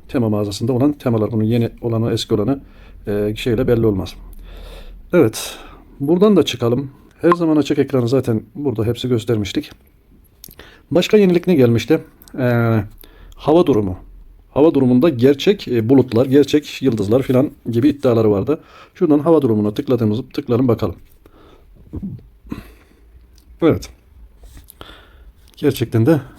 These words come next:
gerçeksi bir bulut sistemi yapmışlar. Bu şu an, e, gece olduğu için gece, e, modunda gösteriyor. Gündüz olsa belki bulutlar, güneş daha da net olabilirdi. Bunu yapmışlar.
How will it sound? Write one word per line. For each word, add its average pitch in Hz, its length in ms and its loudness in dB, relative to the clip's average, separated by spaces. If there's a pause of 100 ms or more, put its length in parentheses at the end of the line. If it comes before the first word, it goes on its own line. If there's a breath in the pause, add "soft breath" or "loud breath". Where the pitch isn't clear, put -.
(100)
gerçeksi 123 580 -2
bir 117 220 0
bulut 131 280 -2
sistemi 139 540 -2 (100)
yapmışlar. 123 520 -4
Bu 127 160 0 (260)
şu - 180 -4
an, 120 120 -2 (520 loud breath)
e, 113 140 0
gece 123 280 4
olduğu 143 240 4
için 139 200 0
gece, 120 220 4
e, 113 260 0
modunda 104 360 -2
gösteriyor. 107 460 0
Gündüz 120 260 0
olsa 107 200 -2
belki 113 220 -2
bulutlar, 117 280 0
güneş 113 320 0
daha 101 160 0
da 127 80 -2
net 120 300 -2 (100)
olabilirdi. 107 560 -2 (800 soft breath)
Bunu 170 140 2
yapmışlar. 110 560 0